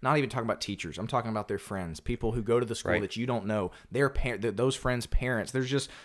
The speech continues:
Speaker 1: the janitor at the school. There's so many reasons why you giving up your, I've got a t-, almost two-year-old. The, the idea of sending him off to somewhere where I won't see him for six hours a day in three years
Speaker 2: Right.
Speaker 1: terrifies
Speaker 2: While
Speaker 1: me.
Speaker 2: someone else is messing with his mind.
Speaker 1: Right,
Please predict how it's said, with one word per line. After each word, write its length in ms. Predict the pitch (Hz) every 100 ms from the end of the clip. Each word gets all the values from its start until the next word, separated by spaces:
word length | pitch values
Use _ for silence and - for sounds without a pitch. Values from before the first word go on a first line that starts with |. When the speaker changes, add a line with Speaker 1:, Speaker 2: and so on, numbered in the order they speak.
| -
Speaker 1:
the 80 | 123
janitor 400 | 117 131 139 127
at 60 |
the 60 | -
school. 120 | -
There's 120 | 131
so 440 | - - 156 165 175
many 320 | 147 143 143
reasons 500 | 117 120 120 113 107
why 460 | 107 107 95 87 87 - _ -
you 180 | 104 101
giving 380 | 104 127 135
up 160 | 127 -
your, 180 | 127 - 135 _ _ - - -
I've 100 | 160
got 100 | 202
a 40 | 131
t-, 160 | -
almost 280 | 123 123 -
two-year-old. 440 | 120 127 131 135
The, 100 | 113 -
the 200 | 123 120
idea 300 | 135 160 131
of 60 | 113
sending 280 | - 120 120
him 160 | 117
off 180 | 107 110
to 80 | -
somewhere 280 | - 110 110
where 140 | 95
I 60 | 101
won't 160 | 127 82
see 180 | 110
him 80 | 117
for 100 | 113
six 240 | 104 113 113
hours 240 | 110 104
a 60 | 101
day 320 | 110 104 104 - _ -
in 160 | 98 82
three 240 | 98 120
years 480 | 101 95 120 135 101
Speaker 2:
Right. 180 | 92 - -
Speaker 1:
terrifies 540 | - 135 131 113 87 80
Speaker 2:
While 120 | 143
Speaker 1:
me. 40 | 147
Speaker 2:
someone 380 | 185 196 185
else 240 | 185 190 -
is 80 | 139
messing 260 | 139 139
with 100 | 135
his 80 | 123
mind. 320 | 120 95 82 -
Speaker 1:
Right, 320 | 113 101 -